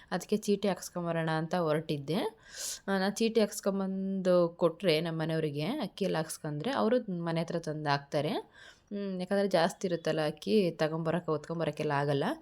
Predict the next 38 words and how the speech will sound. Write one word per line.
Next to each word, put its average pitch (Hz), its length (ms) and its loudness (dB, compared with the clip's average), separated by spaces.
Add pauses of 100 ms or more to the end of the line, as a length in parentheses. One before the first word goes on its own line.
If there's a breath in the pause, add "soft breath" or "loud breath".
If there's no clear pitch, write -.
(280 loud breath)
ಕಮ್ಮಿ 262 320 4
ಇದ್ದಾಗ 233 300 2
ಹೊತ್ಕೊಂಡು 220 500 2
ಬಂದಿದ್ದೀನಿ 170 480 2
ಸಹಿತ. 147 300 -2 (580 loud breath)
ನಾನು 202 140 4
ಯಾರನ್ನೂ, 214 540 4
ನನ್ನ 196 440 0
ಕೆಲಸನ 214 540 4
ನಾನು 214 220 0
ಮಾಡ್ಕೊಂಬಿಡ್ತೀನಿ, 180 720 0
ನಾನು 190 160 0
ಯಾರನ್ನೂ, 190 480 2
ಯಾರ 160 240 2
ಮೇಲೂ 196 160 2
ಅಷ್ಟು 196 160 0
ಡಿಪೆಂಡ್ 180 340 -2
ಆಗೋಕ್ಕೆ 170 280 -2
ಹೋಗಲ್ಲ. 160 340 2 (640 loud breath)
ಆ, 214 40 0 (520)
ಇವಾಗ 247 420 4
ಜಾಸ್ತಿ 208 360 6
ಅಕ್ಕಿ 214 180 2
ಕೊಡ್ತಾರಲ್ವಾ, 185 840 2 (280 loud breath)
ಆ, 196 140 4
ರಾಗಿ 185 300 8
ಎಲ್ಲ 202 200 6
ಇರುತ್ತೆ 175 360 6
ಪ್ಲಸ್ಸು, 165 460 2
ಅದಕ್ಕೆ 180 380 2
ಜಾಸ್ತಿ 175 300 0
ತರೋಕ್ಕಾಗಲ್ಲ 160 600 0
ಅನ್ನೋ 151 240 -4
ಕಾರಣಕ್ಕೆ 160 380 -2
ನಾನು 208 320 -2
ನಮ್ಮ 180 200 -2
ಮನೆಯವ್ರಿಗೆ 165 380 2
ಹೇಳ್ತೀನಿ. 160 500 0